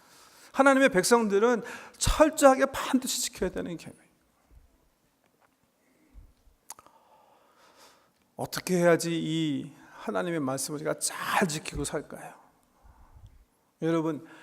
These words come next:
우리가 오늘 예배 선포하면서, 예배 시작하면서 선포한 것처럼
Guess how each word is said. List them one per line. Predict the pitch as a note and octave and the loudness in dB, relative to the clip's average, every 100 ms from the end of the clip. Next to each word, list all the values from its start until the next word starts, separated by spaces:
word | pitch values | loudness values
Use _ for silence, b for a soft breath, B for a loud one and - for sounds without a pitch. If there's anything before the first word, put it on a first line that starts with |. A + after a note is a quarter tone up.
| B B B B - | B B B B -8
우리가 | D#3+ D#3+ | -2 2
오늘 | D#3 D#3 | 0 0
예배 | D3 C#3+ D3+ D3 | -2 0 0 -2
선포하면서, | - F3+ F#3 D3+ D3+ C3+ D3 C#3 D3 C3 - - | -4 -4 -2 0 -2 -2 0 2 0 -4 -10 -4
예배 | D#3 | -2
시작하면서 | - F3+ - F3 C#3+ C#3 C#3+ | -2 -4 -2 -4 -4 -6 -8
선포한 | F3+ - F3+ D3+ | -8 -6 -6 -4
것처럼 | C#3 - D3+ E3 | -6 -4 -2 -2